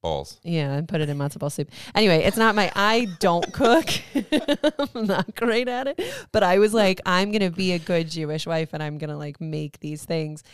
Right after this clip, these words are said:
Speaker 2: And I wrecked it. So, uh, we've been together six years. I think that was, like, four years ago. And ever since then, anytime I'm like, "Do you want me to try?" "No, I don't want you to try. We're good. We're good."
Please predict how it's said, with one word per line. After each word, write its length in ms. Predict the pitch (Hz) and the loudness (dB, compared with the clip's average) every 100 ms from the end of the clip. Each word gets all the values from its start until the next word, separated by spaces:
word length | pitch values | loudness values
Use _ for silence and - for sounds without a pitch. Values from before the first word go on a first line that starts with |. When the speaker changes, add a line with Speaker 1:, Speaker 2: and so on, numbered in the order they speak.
| - - - | -20 -20 -6
Speaker 2:
And 320 | 165 151 151 | -4 -4 -6
I 380 | 151 151 151 151 | -6 -4 -6 -8
wrecked 420 | - 151 151 - | -10 -8 -8 -8
it. 200 | - 156 | -10 -10
So, 320 | - 165 156 156 - - | -4 -2 0 -2 -6 -8
uh, 80 | - | -4
we've 200 | 180 160 | -4 -2
been 120 | 165 | -2
together 300 | 160 156 151 | 0 -2 -4
six 320 | 151 156 - | -6 -8 -8
years. 240 | 151 147 147 | -6 -4 -4
I 60 | |
think 200 | 147 151 143 | -6 -8 -10
that 100 | - | -10
was, 80 | |
like, 160 | 160 - | -12 -14
four 500 | - - 190 175 190 | -20 -20 -16 -12 -12
years 300 | 208 220 214 | -10 -12 -12
ago. 260 | 220 220 220 | -12 -14 -10
And 160 | 160 | -8
ever 220 | 151 151 151 | -6 -4 -6
since 240 | 151 147 | -6 -8
then, 180 | 143 143 | -8 -8
anytime 540 | 156 151 156 147 147 | -6 -6 -4 -6 -6
I'm 80 | 143 | -6
like, 220 | 143 151 | -6 -8
"Do 100 | - | -6
you 40 | 226 | -6
want 120 | 233 | -4
me 60 | |
to 100 | 233 | -4
try?" 140 | 233 - _ | -6 -8 _
"No, 200 | 165 139 147 - | -12 -12 -12 -8
I 60 | |
don't 120 | 151 135 | -6 -6
want 160 | 151 | -8
you 40 | 147 | -10
to 80 | 151 | -10
try. 160 | 113 | -10
We're 140 | - 151 | -10 -12
good. 220 | 160 - - | -12 -12 -6
We're 160 | 175 | -6
good." 80 | 170 | -6